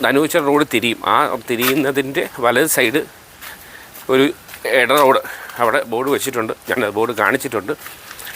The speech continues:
അവിടെയാണ് ഈ ചരിത്ര മാളിക സ്ഥിതി ചെയ്യുന്നത്. അപ്പോൾ അതിൻ്റെ പുറകത്ത്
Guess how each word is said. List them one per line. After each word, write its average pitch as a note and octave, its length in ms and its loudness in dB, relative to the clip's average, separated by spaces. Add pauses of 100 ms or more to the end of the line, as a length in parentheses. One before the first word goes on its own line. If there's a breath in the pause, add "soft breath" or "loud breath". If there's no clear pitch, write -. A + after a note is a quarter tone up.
(160 loud breath)
അവിടെയാണ് B2 460 4
ഈ - 100 -6
ചരിത്ര A#2+ 300 0 (100)
മാളിക G#2+ 260 0 (720 loud breath)
സ്ഥിതി A#2 280 -4
ചെയ്യുന്നത്. A2+ 360 0 (1120 loud breath)
അപ്പോൾ A2 180 4
അതിൻ്റെ A2+ 320 0
പുറകത്ത് B2 400 2